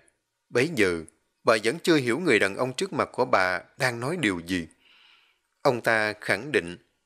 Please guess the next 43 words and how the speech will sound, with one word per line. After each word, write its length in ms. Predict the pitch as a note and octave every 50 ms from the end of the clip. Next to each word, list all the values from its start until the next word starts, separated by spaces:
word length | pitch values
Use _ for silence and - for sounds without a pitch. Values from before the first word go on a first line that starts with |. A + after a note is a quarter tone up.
| _ _
ổng 240 | - A2+ A2+ C3+ E3
là 100 | D#3 A#2
chồng 300 | - - A#2+ G#2+ G2+ F2+
của 140 | - G#2+ A2+
bà. 320 | B2+ A2 F#2+ F2 D#2+ - - _ _ _ _ _ _ _ _ _ _ _ _ _ _
Trong 160 | - C#3 A#2
khi 180 | - - C3 A#2
đó, 300 | A#2 A#2 C3+ D#3+ F3+ - - _ _
ai 180 | - D3+ C3+ B2
cũng 200 | - B2+ B2+ C3+
biết 320 | E3 G3+ A3+ - _ _
chồng 200 | - B2+ A2 G#2
của 120 | - C#3
bà 360 | D#3 C#3 A2+ G#2 G2 G2 F#2+ F#2 -
là 220 | - A#2+ G#2 G2 F#2+
ông 240 | - B2+ C3 B2+
Tự, 340 | - - G#2+ F#2 E2+ F2+ F2+ - _ _ _ _ _ _ _ _ _ _ _
chủ 240 | - C3 A2 G2+ A2+
có 120 | - G3
khu 380 | F#3 - - E3 C#3+ C#3 C3+ C3+
nông 220 | C3 C#3 C#3+ D3 C#3
trại 200 | - A#2 F2+ F#2
lớn 240 | A2 B2 D3+ F3 F3+
nhất 160 | F#3 A3 -
An 260 | - - B2+ A#2 A2
Giang. 260 | G#2 A2+ A2 G#2 G2+ G2 _ _ _ _ _ _ _ _ _ _ _ _ _ _ _ _ _ _ _ _ _ _ _ _ _ _ G3 C#3+
Bà 140 | G#2 F#2 F2 -
Trang 440 | - A2+ G#2+ A2 G#2+ G#2+ A2 A#2+ B2
nhìn 180 | A#2 A2+ G2+
người 160 | G2 G2+ G#2 F#2+
đàn 160 | G2+ G2 A2
ông 220 | - B2+ B2+ B2 A#2
tên 160 | C3+ B2 A2
Phán 280 | - - B2 D#3 G3
kia 320 | G3+ - C3+ A#2+ A2 G#2 G#2+
bằng 260 | - A2+ A2 G2 F#2+
ánh 160 | G#2 - -
mắt 200 | F3 F#3+ F#3 -
nghi 160 | D3+ C#3+ C3
hoặc. 260 | A#2+ G2 G2 F2+ E2 - - _ _ _ _ _ _ _ _ _ _ _ _
Bà 220 | - A#2+ G#2 F#2+ F2+
tự 220 | - - F#2 F#2+
hỏi, 360 | G#2 A2 F#2+ F2 G2 A#2+ D3+